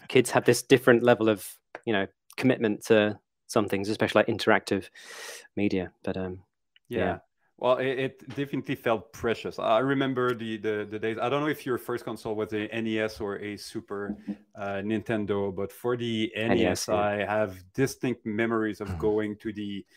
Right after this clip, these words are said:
Speaker 2: the equivalent of what was a, a Blockbuster, rent
Speaker 1: Yeah.
Speaker 2: the,
Speaker 3: Oh, yeah.
Speaker 2: uh, the console for a weekend. You bring back with this kind of suitcase with the,
Speaker 1: <laughs>
Speaker 2: the most precious thing for you, and you have forty-eight hours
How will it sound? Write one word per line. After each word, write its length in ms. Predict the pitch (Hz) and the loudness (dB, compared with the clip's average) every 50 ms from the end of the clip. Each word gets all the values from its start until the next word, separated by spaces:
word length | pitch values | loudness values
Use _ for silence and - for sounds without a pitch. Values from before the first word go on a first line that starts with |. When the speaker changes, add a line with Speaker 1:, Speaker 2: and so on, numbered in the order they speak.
| - - - _ _ _ | -20 -20 -20 _ _ _
Speaker 2:
the 140 | 98 104 110 | -2 2 4
equivalent 540 | 117 117 - 139 127 110 120 113 113 107 101 | 4 4 4 4 4 6 6 4 4 2 0
of 180 | 117 101 90 107 | -2 -4 -2 -2
what 200 | 107 110 - 113 | -4 -2 -2 -2
was 180 | 107 101 - | -2 -2 -2
a, 180 | 95 95 101 - 95 104 | -4 -4 -4 -2 -4 -4
a 40 | 98 | -4
Blockbuster, 800 | 90 104 104 117 104 98 110 107 107 - - 120 113 120 120 - - - | -2 -2 -4 -2 0 2 4 2 4 2 0 0 2 2 0 -2 -4 -8
rent 520 | 113 107 107 113 107 110 117 104 101 101 | -6 -2 2 4 4 6 8 8 8 8
Speaker 1:
Yeah. 80 | - - - - - _ _ _ - 107 | 6 4 0 -6 -20 _ _ _ -10 -6
Speaker 2:
the, 320 | - 120 110 110 110 107 | -2 0 2 2 2 2
Speaker 3:
Oh, 20 | - | 2
yeah. 200 | 113 110 104 104 | 4 2 4 2
Speaker 2:
uh, 40 | 107 | 2
the 160 | 104 110 107 - | 2 2 2 2
console 440 | - 117 113 - - 120 113 110 | 2 0 0 0 2 4 4 4
for 240 | 107 - 117 110 120 - | 4 4 4 4 4 4
a 80 | 113 110 | 2 2
weekend. 500 | 104 113 120 113 - 143 143 156 151 131 | 4 4 2 4 2 0 0 0 -2 -4
You 160 | 120 131 120 | -4 -4 0
bring 240 | 135 139 131 127 107 | 0 2 2 2 0
back 300 | 123 120 120 - - 123 | 0 0 -2 -2 -2 -4
with 240 | 110 101 95 - | -4 -4 -6 -6
this 320 | - 120 113 107 - - - | -2 -2 -2 -2 -4 -8 -8
kind 200 | - 113 110 110 | -6 -4 -4 -4
of 60 | 101 | -6
suitcase 800 | - - - - 127 123 127 - - 165 156 165 160 165 - - 113 117 | -8 -10 -6 -4 -4 -4 -2 -2 0 2 2 2 2 0 -4 -12 -12 -12
with 180 | 117 113 113 | -12 0 6
the, 280 | - - - - 139 - | 10 10 10 10 10 8
Speaker 1:
<laughs> 60 | - | 4
Speaker 2:
the 100 | 123 123 | 2 0
most 260 | 123 131 135 131 - - | 2 2 2 2 0 0
precious 440 | - 120 131 - - 156 143 - | 0 0 0 0 -2 -4 -6 -8
thing 240 | - - 165 147 147 | -8 -6 -6 -4 -4
for 160 | 135 - 143 | -4 -4 -2
you, 160 | 147 151 156 147 | 0 0 0 0
and 180 | - 123 123 | -2 -2 -2
you 80 | 120 127 | 0 0
have 200 | 123 123 117 - - _ _ _ _ _ _ _ | 0 0 0 -4 -8 _ _ _ _ _ _ _
forty-eight 640 | - - - 160 160 160 151 160 - - 127 123 120 | -20 -4 0 2 4 4 2 2 0 0 2 2 4
hours 500 | 127 117 107 107 - - - - - | 4 2 2 0 -4 -8 -14 -20 -14